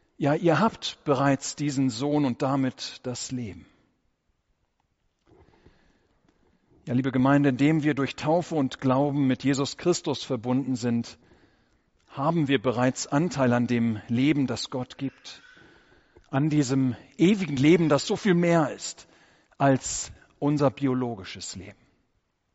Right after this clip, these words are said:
Ja, das ewige Leben hat für uns bereits auch begonnen. Es ist nicht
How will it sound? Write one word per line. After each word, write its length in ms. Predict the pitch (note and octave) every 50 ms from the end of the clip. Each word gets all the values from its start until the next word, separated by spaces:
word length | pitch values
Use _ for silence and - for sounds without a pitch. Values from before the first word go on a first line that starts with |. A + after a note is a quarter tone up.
| _ _ _ _ _ _ _ _ _ _ _ _ _ _ _ _ _ _ _ _ _
Ja, 80 | C#3 B2+
das 180 | C#3 C#3+ -
ewige 340 | F#3+ E3 F3 E3+ F#3+ D#3+ F3+
Leben 360 | E3 E3 F#3 G#3 F#3+ G3+ D3
hat 400 | D#3+ G3 - - - - - - - - _ _ - - _
für 200 | - - F3+ F3+
uns 260 | F#3 F#3 F#3+ - -
bereits 640 | - D#3+ C#3 B2 C#3+ E3 F3 - - - - - - - - _ -
auch 140 | C#3 B2
begonnen. 480 | - - D3+ A#2+ D3 D3 C#3+ D#3 - - - _ _ _ _ _ _ _ _ _ _ _ _ _ _ _ _ _ _ _ _ _ - - _ _
Es 220 | - E3 - -
ist 120 | G#3+ -
nicht 440 | - F#3+ E3+ - - - - - -